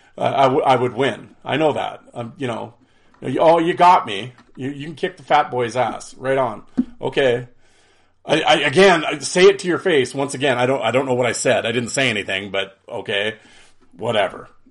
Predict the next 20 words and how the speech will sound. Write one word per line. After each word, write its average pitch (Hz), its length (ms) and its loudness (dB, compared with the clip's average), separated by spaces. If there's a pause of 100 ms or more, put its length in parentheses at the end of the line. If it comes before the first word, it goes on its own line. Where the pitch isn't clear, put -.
(720)
If 127 180 -8
it's 156 120 -6
ever 143 160 2
in 175 60 0
Edmonton 147 300 -2
again, 123 180 0
I 135 140 4
will 156 100 -2
gladly 147 480 0
discuss 139 420 -2
it - 80 -8
with 95 180 -8
you 110 140 -6
wherever 110 260 -6
you 104 80 -8
want 101 220 -8
to 104 60 -12
discuss - 380 -14
it. 90 100 -20 (1800)
Okay, 110 420 -8